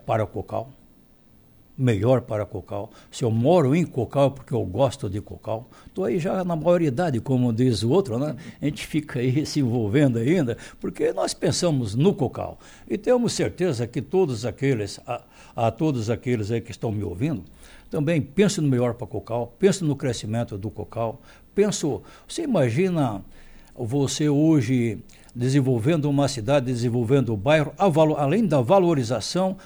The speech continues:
inclusive a valorização dos imóveis, né? Se você tem benfeitorias, tem obras estruturantes,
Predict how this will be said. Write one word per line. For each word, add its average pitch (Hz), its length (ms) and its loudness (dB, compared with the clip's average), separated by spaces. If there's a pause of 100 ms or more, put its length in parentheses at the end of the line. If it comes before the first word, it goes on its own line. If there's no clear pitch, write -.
(200)
inclusive 214 760 0
a 190 60 2
valorização 190 760 2
dos 175 220 -2
imóveis, 123 600 0
né? 131 220 -12 (220)
Se - 120 -8
você 196 360 0
tem 185 240 2
benfeitorias, 147 720 2
tem 131 180 0
obras 123 480 0 (400)
estruturantes, 139 880 0